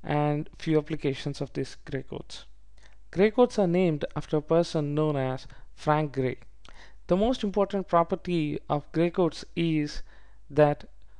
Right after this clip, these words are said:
two successive values differ only in one bit.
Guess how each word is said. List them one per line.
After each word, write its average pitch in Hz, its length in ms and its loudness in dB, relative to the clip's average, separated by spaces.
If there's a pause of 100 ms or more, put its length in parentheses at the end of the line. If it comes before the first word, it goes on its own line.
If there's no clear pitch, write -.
(320)
two 254 160 6
successive 208 580 2
values 165 560 2
differ 151 480 2 (360)
only 208 380 6
in 170 280 0
one 143 260 2
bit. - 300 -8